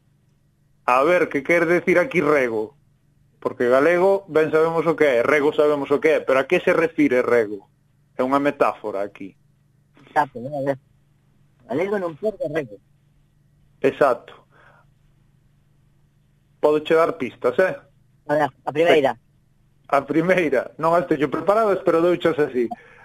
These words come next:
Speaker 1: Eh, hai unha peculiaridade dos galegos, é que os galegos... Está, está relacionada ca inmigración. Ca emigración, vaya.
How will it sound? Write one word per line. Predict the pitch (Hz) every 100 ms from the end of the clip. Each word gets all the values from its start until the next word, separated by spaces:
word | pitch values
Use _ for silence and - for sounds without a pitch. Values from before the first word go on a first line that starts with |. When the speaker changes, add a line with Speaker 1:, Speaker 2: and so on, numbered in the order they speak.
| _ 226
Speaker 1:
Eh, | 160 156 156 156 156 156 156 156 156 156 156 - -
hai | 160 185
unha | 196
peculiaridade | 196 190 196 185 185 190 185
dos | 180
galegos, | 175 180 190 160 170 170 -
é | 143
que | 127 139
os | 135 131
galegos... | 139 151 165 170 160 -
Está, | 165 - 196 202
está | 190 220
relacionada | 226 226 220 214 220 208
ca | 175
inmigración. | 156 151 135 135 131 139 127 107 - _ _ _ _ _ _ _ _ _ _ _ _ -
Ca | 156 147
emigración, | 165 147 135 - 127 110
vaya. | 117 98 90